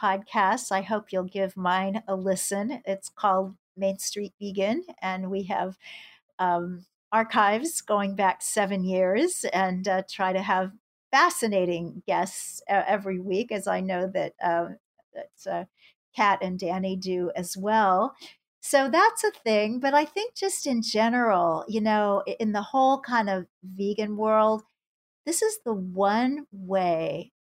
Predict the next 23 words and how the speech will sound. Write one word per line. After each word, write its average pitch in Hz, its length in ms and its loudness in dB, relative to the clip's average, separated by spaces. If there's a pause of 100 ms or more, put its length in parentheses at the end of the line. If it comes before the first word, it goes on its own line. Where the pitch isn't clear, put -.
(100)
that 190 100 0
a 185 60 -4
person 220 500 -6
can 208 280 -6
live 160 380 -4 (680)
and 202 260 -6 (140)
do 262 560 -2 (160)
tremendous 233 880 -2
good 175 640 0 (420)
on 196 180 0
your 185 120 -2
very 202 320 0
worst 170 420 -4
days. - 480 -8 (720)
'Cause 226 200 -4 (100)
most 262 500 2
people 180 680 -2 (140)
have 214 380 0
days 156 720 -4
that 190 140 -6
it's 185 180 -8
just 208 280 -4
like, 175 280 -2